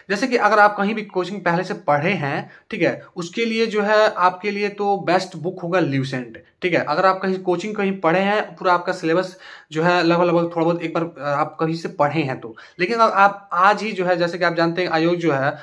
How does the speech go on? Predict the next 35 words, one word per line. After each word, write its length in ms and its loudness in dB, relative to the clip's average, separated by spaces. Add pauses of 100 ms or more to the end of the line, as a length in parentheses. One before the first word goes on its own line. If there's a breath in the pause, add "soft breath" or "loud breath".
(120)
शुरुआत 440 4
कर 100 0
चुका 240 0
है 140 2
प्रक्रिया 360 0
जो 120 0
है 20 4
चयन 340 -2
का, 260 -6 (260 loud breath)
तो 360 -6
उसके 260 -4
हिसाब 220 2
से 140 -2
अगर 180 0
आज 380 4
आप 280 2
स्टार्ट 380 0
कर 120 -2
रहे 120 2
हैं 80 4
अपने 200 0
बिहार 300 0
दरोगा 200 -2
के 120 -6
प्रिपरेशन, 680 -2 (320 loud breath)
तो 160 4
उसके 340 -2
लिए 120 2
आप 200 2
शुरुआत 480 2
में 80 -6
कौन 240 0
सी 80 -2
बुक 280 -4
पढ़ें? 300 -4